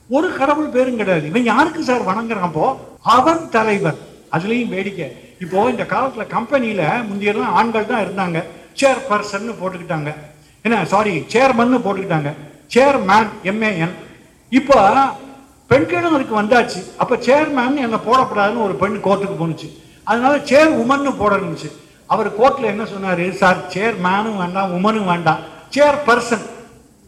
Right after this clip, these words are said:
பர்சன்ங்கிறது பொதுப்பால், பலர்பால் இல்லையா? ஆண்பாலும் இல்ல, பெண்பாலும் இல்ல,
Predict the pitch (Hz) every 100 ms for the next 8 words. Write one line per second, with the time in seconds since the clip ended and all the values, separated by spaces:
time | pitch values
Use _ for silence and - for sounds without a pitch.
0 | _ - 269 269 277 262 262 277 196 254
1 | 214 214 160 185 220 208 214 196 220 240
2 | 196 - - 190 233 240 247 220 247 254
3 | 208 226 233 214 190 165